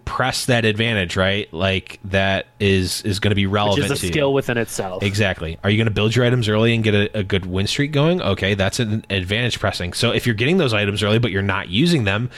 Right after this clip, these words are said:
Speaker 1: you're squandering that advantage that someone who has gold early is either going to save it and automatically get that interest advantage, or they're gonna spend it and get that power up in their terms of their comp advantage.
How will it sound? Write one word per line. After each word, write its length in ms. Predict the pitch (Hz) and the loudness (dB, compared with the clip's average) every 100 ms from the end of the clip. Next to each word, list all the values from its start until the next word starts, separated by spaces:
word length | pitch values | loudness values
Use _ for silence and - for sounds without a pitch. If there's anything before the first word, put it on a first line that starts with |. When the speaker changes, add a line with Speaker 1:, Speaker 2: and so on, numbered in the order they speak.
| - - | -12 -2
Speaker 1:
you're 120 | 110 | 0
squandering 840 | - - 113 117 143 143 127 110 110 | 0 0 0 0 0 0 0 0 0
that 200 | 101 107 | 0 0
advantage 500 | 104 135 110 98 - | 0 0 0 -2 -2
that 140 | 101 | 0
someone 320 | - 110 110 | 0 0 0
who 140 | 98 104 | 0 0
has 220 | 104 87 | 0 -4
gold 420 | 90 98 147 135 | -2 2 2 2
early 520 | 92 92 85 85 113 - - - - | 2 0 0 0 -2 -6 -18 -12 -4
is 120 | 98 | 0
either 220 | 120 120 | 2 2
going 160 | 113 110 | 2 2
to 60 | 98 | 0
save 300 | - 131 117 | 0 0 0
it 120 | 117 | 0
and 80 | 110 | 0
automatically 560 | 98 101 104 123 117 | 0 0 -2 -2 -2
get 180 | 107 101 | -2 -2
that 200 | 101 98 - | -2 -2 -4
interest 580 | 113 143 - 113 - 98 | -4 -2 0 -2 0 -4
advantage, 580 | 90 90 85 95 127 - - - | -2 -2 -2 -4 -6 -10 -8 0
or 180 | 127 | 2
they're 120 | 131 117 | 4 2
gonna 160 | 113 | 0
spend 400 | - - 143 151 | 0 0 -2 0
it 120 | 120 | -2
and 120 | 117 110 | -4 -4
get 120 | 104 | 0
that 260 | 107 104 - | -2 -2 -6
power 440 | - 123 123 120 | -2 0 2 4
up 160 | 110 113 | 2 0
in 120 | 101 | -2
their 120 | 101 | -2
terms 260 | - 110 92 | -2 -4 -4
of 20 | |
their 80 | 104 | -4
comp 300 | - 180 135 | -2 -2 -2
advantage. 500 | 90 87 78 80 | -2 -4 -4 -8